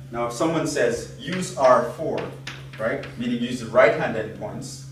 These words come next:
with four subintervals, what's gonna happen is, here's my A, here's my B, it's cut into four sections. The height is determined on each interval by the right side.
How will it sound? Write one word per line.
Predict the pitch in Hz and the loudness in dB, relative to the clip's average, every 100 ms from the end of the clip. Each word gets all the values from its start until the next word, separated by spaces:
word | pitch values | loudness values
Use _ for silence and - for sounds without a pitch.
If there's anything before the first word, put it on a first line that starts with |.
| - | -12
with | 113 | -10
four | - 120 113 | -8 -4 -4
subintervals, | - 135 117 104 92 - - - - - - - - - | -2 -2 -2 -4 -8 -10 -10 -12 -14 -16 -16 -16 -14 -10
what's | 120 - | -8 -4
gonna | 113 | -4
happen | 139 143 113 | -2 -2 -4
is, | 104 113 - - - - - - - - - - - - - - - - - - - - - - - - | -6 -8 -10 -14 -16 -16 -16 -16 -16 -16 -16 -16 -16 -16 -16 -16 -16 -16 -16 -16 -16 -14 -14 -16 -16 -10
here's | 107 | -8
my | 104 104 | -6 -8
A, | - 113 117 120 - - - - - - - | -6 -6 -4 -4 -8 -12 -14 -16 -16 -16 -14
here's | 110 104 | -10 -8
my | 104 95 | -6 -8
B, | - 127 131 - - - - - - - - - - | -6 -4 -2 -4 -6 -12 -14 -14 -16 -16 -16 -16 -16
it's | - | -14
cut | - 113 | -8 -6
into | 110 107 | -6 -8
four | - 110 | -10 -8
sections. | 104 127 127 139 139 - - - - - - - - - - - - - - - - - - - - | -6 -6 -8 -6 -6 -6 -10 -14 -16 -16 -16 -16 -16 -16 -16 -16 -16 -16 -16 -16 -16 -16 -16 -16 -8
The | 123 | -4
height | 143 156 160 156 | 4 6 6 0
is | 135 | -4
determined | 127 143 135 | -4 0 2
on | 120 117 | 2 0
each | 151 170 165 | -4 -6 -6
interval | 151 131 135 135 135 - - | -6 -4 0 0 -2 -8 -2
by | 117 | 0
the | 113 | 0
right | 104 107 110 113 | -2 2 4 4
side. | - - - | -2 -8 -8